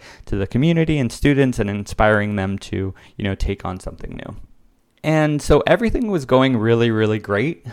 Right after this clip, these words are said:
But I think at that time I was so personally exhausted from L A and the commute and the traffic, and really just kind of being stuck in the same old, same old area.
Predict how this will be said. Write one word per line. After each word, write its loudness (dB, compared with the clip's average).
But 0
I 0
think -4
at 0
that 0
time 0
I 0
was -2
so 0
personally -2
exhausted -2
from -2
L 0
A 2
and -6
the -10
commute -2
and -8
the -6
traffic, -2
and 2
really -2
just -8
kind 0
of -6
being -4
stuck -4
in -6
the -4
same -6
old, -8
same -8
old -8
area. -8